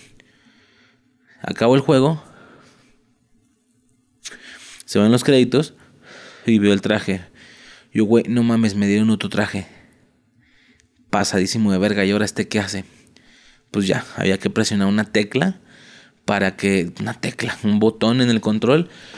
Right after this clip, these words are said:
para que se hiciera invisible otra vez. La rejugabilidad, bien divertida,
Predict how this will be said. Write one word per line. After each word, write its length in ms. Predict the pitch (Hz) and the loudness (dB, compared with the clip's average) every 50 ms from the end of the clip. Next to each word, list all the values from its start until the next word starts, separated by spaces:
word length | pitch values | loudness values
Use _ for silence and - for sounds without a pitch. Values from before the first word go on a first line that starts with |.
| - - - - - - - - - - - - _ _ _ _ | -20 -20 -20 -20 -20 -20 -20 -20 -20 -20 -20 -20 _ _ _ _
para 220 | - 110 107 104 - | -4 -2 -2 -2 -2
que 100 | - 98 | -4 -4
se 100 | 98 101 | -4 -4
hiciera 260 | 95 - 107 101 113 | -2 -2 0 2 2
invisible 680 | 123 120 101 98 92 - - 107 110 107 107 104 98 110 - - - - - - - | 2 2 0 0 -2 -2 0 2 2 2 2 2 0 -2 -4 -12 -20 -20 -20 -14 -6
otra 320 | - 101 104 101 - 104 98 | -2 -2 -2 0 0 0 2
vez. 320 | 98 95 110 - - - - - - | 2 2 0 -2 -8 -12 -14 -10 -4
La 160 | - 110 107 104 | 0 0 2 2
rejugabilidad, 920 | 104 107 - 110 101 101 101 98 101 98 98 98 104 110 127 127 123 - - - - - | 0 0 -2 -2 -2 0 2 2 2 2 2 2 2 2 2 0 -2 -6 -18 -20 -16 -10
bien 380 | - 101 101 101 101 101 101 107 | -6 -2 0 0 2 2 2 4
divertida, 640 | 117 117 110 101 - - - 107 117 139 180 208 | 4 4 4 4 2 0 0 0 2 2 2 0